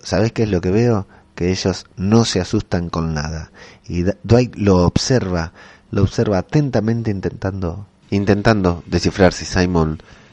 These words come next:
realmente está hablando con honestidad, si realmente ha decidido emprender una revolución personal contra Negan,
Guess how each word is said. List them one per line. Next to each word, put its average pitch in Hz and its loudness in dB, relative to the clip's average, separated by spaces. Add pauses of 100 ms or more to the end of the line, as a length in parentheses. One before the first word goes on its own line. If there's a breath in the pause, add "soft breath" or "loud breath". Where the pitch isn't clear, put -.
(180 soft breath)
realmente 98 4
está 85 -2
hablando 87 2
con 80 -2
honestidad, 80 -2 (100)
si - -8
realmente 85 0 (640 loud breath)
ha 95 0
decidido 85 0 (220)
emprender 95 0 (120)
una 87 2
revolución 82 4
personal 82 -2
contra 80 -2
Negan, 98 0